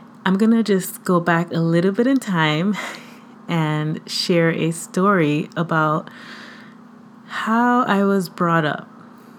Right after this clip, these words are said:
Now, when I discuss my life, when I discuss my past experiences, it is not from a place of judgment.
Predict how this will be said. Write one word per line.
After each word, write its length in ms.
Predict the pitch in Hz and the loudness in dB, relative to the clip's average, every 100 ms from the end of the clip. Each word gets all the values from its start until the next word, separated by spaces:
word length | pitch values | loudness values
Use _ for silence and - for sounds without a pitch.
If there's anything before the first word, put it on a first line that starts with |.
| - - - - - - - - - | -20 -20 -20 -20 -20 -20 -20 -16 -4
Now, 260 | 190 156 147 | 0 0 0
when 180 | 180 202 | 0 2
I 220 | 240 269 - - - - - - - | 2 2 -4 -14 -20 -20 -20 -20 -6
discuss 560 | 233 214 - 165 170 - | -2 -2 2 2 2 0
my 120 | 175 | -2
life, 380 | 160 139 143 190 - - - - - - | 0 0 0 -2 -6 -20 -20 -20 -20 -8
when 120 | 180 | -2
I 120 | 170 160 | 0 0
discuss 760 | 165 - - 170 170 - - | -2 -6 -4 -2 -2 -6 -8
my 520 | 175 160 156 156 165 170 - | -6 -4 -4 -4 -6 -10 -18
past 320 | - 180 170 175 | -6 -2 -2 -4
experiences, 1000 | 165 - 170 170 170 180 208 214 214 - - - - - | -8 -6 -4 0 0 -2 -2 -2 -2 -6 -18 -20 -20 -6
it 100 | 185 | -2
is 340 | 190 190 - 185 | -2 -2 -4 0
not 500 | 175 170 165 175 - | 0 2 2 0 -2
from 220 | 190 170 | -2 -2
a 60 | |
place 340 | 160 - 156 156 | -2 -2 -2 -2
of 140 | 151 | -6
judgment. 480 | - 147 - 262 | -6 -8 -6 -8